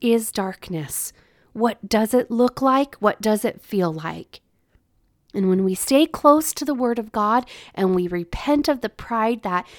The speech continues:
easily creeps into all of us, we can see the difference between light and darkness, and we won't be fooled. And there are a few areas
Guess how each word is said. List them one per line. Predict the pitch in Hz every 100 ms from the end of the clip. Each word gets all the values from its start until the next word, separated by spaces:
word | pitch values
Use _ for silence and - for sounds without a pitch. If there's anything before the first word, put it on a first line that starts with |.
| - _
easily | - 339 349 330 320
creeps | 311 - 302 -
into | 262 254 185 -
all | 180 202
of | 262
us, | 311 359 - - - _ _ _ _ _ -
we | 262
can | 277 302
see | 285 - 330
the | 311
difference | 262 247 - 226 196
between | - 220 - 220
light | 202 208 208 233 -
and | 202 190
darkness, | 180 175 - 208 220 - - _ _ -
and | 196 196
we | 202
won't | 196 214 208
be | 202
fooled. | 175 185 170 147 160 - _ _ _ _ _ _
And | 214 214
there | 214
are |
a | 214
few | - 262 359 381
areas | 202 170 160 156 165 240 -